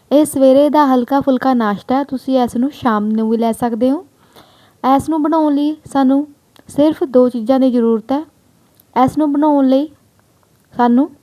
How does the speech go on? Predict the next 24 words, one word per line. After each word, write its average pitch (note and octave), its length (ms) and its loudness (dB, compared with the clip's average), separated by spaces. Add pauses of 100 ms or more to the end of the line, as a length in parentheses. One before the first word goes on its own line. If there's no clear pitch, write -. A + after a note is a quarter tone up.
(200)
ਸਭ A3+ 140 0
ਤੋਂ D4 140 -2
ਪਹਿਲਾਂ B3+ 340 0
ਚਾਹੀਦਾ A#3+ 420 -2 (480)
ਇੱਕ B3+ 200 -2
ਕੱਪ B3 360 -4 (260)
ਮੈਦਾ। G#3+ 380 -2 (720)
ਅਸੀਂ C#4 240 2
ਇੱਕ C#4 120 -10
ਕੱਪ C#4+ 240 -2
ਮੈਦਾ B3+ 400 2
ਬਾਊਲ A3 300 2
ਵਿੱਚ A3 200 -2
ਪਾ G#3 200 2
ਲਵਾਂਗੇ। G#3 460 -2 (1300)
ਹੁਣ D#4+ 180 2
ਅਸੀਂ C4 300 -2 (880)
ਇਸ C#4 200 -2
ਮੈਦੇ C4 320 2
ਵਿੱਚ B3+ 320 -2 (1300)
ਅੱਧਾ B3+ 280 0
ਚਮਚ B3+ 420 -2
ਜਵੈਣ A3 440 -2
ਪਾਵਾਂਗੇ। A3 480 -2